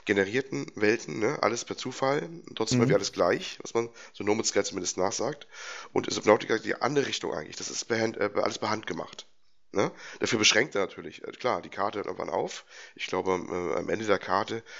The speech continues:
Speaker 1: wenn man hinkommt, ist, hab ich jetzt nur gelesen, gibt's dann eine,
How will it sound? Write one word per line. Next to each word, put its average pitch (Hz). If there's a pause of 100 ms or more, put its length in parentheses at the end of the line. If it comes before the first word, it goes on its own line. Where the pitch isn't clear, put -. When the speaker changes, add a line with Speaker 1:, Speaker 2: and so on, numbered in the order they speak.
(120)
Speaker 1:
wenn -
man 92
hinkommt, 107
ist, -
hab 101
ich 95
jetzt -
nur 92
gelesen, 90
gibt's -
dann 95
eine, 87